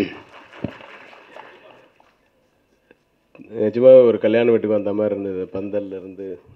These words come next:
இந்த வரவேற்புல இருந்து, எல்லாரும் பட்டு வேஷ்டி சட்டையை போட்டுட்டு, ரொம்ப சந்தோஷமான விஷயம், ஒரு விஷயம். ஒரு சவுத் ஆப்பிரிக்கன்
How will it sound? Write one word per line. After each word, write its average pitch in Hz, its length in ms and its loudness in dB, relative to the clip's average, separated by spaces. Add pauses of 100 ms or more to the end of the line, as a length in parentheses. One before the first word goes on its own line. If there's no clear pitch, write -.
(280)
இந்த 98 240 -6
வரவேற்புல 98 400 -4
இருந்து, 92 640 -10
எல்லாரும் 98 360 -8
பட்டு 101 260 -16
வேஷ்டி 98 280 -18
சட்டையை 90 440 -14 (120)
போட்டுட்டு, 85 400 -16 (1300)
ரொம்ப 110 260 -10
சந்தோஷமான 104 560 -8
விஷயம், 87 280 -20
ஒரு 82 80 -20
விஷயம். 101 400 -20 (3000)
ஒரு 104 580 -2
சவுத் 170 320 2
ஆப்பிரிக்கன் 139 720 2